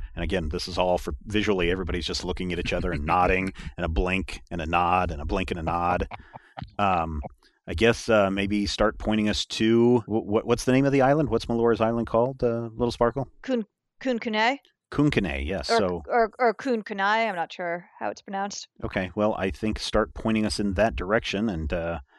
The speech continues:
Speaker 1: if the ship is listening, um,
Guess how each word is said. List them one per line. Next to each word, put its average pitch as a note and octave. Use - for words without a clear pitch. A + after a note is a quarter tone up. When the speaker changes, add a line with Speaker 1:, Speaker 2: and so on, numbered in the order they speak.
Speaker 1:
if -
the F#2
ship -
is C#3
listening, B2
um, F2